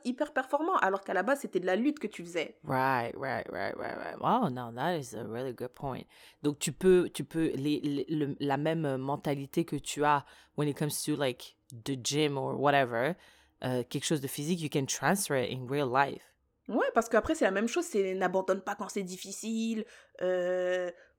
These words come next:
Speaker 1: pousse-toi, always push yourself, euh, bla, bla, bla, tu vois, genre, c'est, voilà, et, et, et chercher du progrès aussi, genre, tu vas pas t'arrêter à, voilà, moi, je fais un squat de cent, cent, cent livres et je m'arrête là, non,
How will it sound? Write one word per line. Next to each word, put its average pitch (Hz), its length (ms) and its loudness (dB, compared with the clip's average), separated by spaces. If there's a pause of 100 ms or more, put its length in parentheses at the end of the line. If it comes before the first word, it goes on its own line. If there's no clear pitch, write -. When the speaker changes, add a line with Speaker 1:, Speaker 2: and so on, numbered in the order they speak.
Speaker 1:
pousse-toi, 240 720 0
always 214 400 0
push 240 240 0
yourself, 220 800 4 (400)
euh, 180 160 2
bla, 185 180 4
bla, 180 140 2
bla, 190 360 0
tu - 120 -14
vois, 107 160 -2
genre, - 180 -4
c'est, - 220 -8
voilà, 208 420 2
et, - 60 -8
et, 185 500 0
et 196 60 0
chercher 202 320 -4
du 190 160 -2
progrès 220 400 2
aussi, 220 340 2
genre, 185 160 -2
tu 185 120 -14
vas 175 100 4
pas 220 160 2
t'arrêter 214 500 0
à, 180 140 2
voilà, 208 240 2
moi, 202 120 0
je 196 100 -4
fais 196 80 -6
un 180 80 -4
squat 185 280 -4
de 175 120 -4
cent, 180 480 -6 (340)
cent, 175 540 -4
cent 180 240 -2
livres 226 360 4
et 185 60 -6
je 180 80 -4
m'arrête 175 260 0
là, 226 180 4
non, 220 300 2